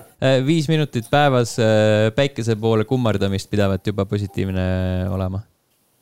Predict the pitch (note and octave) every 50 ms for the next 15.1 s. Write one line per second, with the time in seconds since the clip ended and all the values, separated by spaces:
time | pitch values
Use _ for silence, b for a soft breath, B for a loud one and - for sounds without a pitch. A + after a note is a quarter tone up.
0 | _ _ _ _ _ _ - A2+ G#2+ G2 F#2 F#2 F#2+ F#2 F#2 F#2 F#2 F2+ F#2 G#2+
1 | G#2+ G2 F#2+ G2 G2+ G2 G2 G2 G#2+ G2+ G#2 G2+ F#2 F2+ G2 G2 F#2+ - _ _
2 | _ _ _ _ _ _ _ _ _ _ _ _ _ _ _ _ _ _ _ _
3 | _ _ _ _ _ _ _ _ - - - - _ _ - F#2+ G2 G2+ A#2+ -
4 | - D3+ D3 - D#3 D3 C#3+ D3 D3 - - - - _ _ _ _ _ _ _
5 | _ _ _ _ _ _ _ _ _ _ _ - - - - _ _ _ - B
6 | B B B B F3 B3 C#4 A#3+ G#3 A#3+ A3+ F3+ C#3+ - - - D#3 D#3+ E3 E3
7 | E3 E3 E3 E3+ D#3+ E3 A3 D4 D#4+ C#4 G3 C#3+ B2 A2+ G#2 B2 A#2+ A#2 A2+ G#2
8 | G2+ G#2 - - A2+ A#2 G#2+ G2 - - F#2+ G2 F#2 - - - - - - B2
9 | A2+ G#2+ G#2+ G#2+ G#2+ - - G#3 B3 A#3 - D#3+ C3+ C3 C3+ D3 D3+ - - A2+
10 | A2+ D3+ F#3+ F#3 D3+ B2 B2 A2 A2+ - C3+ C3 B2 A2 C3 B2+ B2+ G#2+ - F#3
11 | F3+ F#3 C3 F#3 A#3+ - - - - - D#3+ E3 D#3+ D#3 C#3+ C#3 B2+ A#2+ - -
12 | E3 E3 C3+ - - A#2 A2 G2 - - G2+ G2+ F#2 F#2 F#2+ F#2 F#2+ F#2 F#2 G2
13 | A#2 G3 B3+ C#4 B3 G3+ D3 A2+ G2+ F#2+ - - B3 C4 A#3+ F#3 - B2 A2+ G2
14 | G#2+ G#2 G2+ G2 F#2+ G2 D3 G3+ A3+ A#3 - - - G2 - - A#2 D#3+ F3 D3
15 | -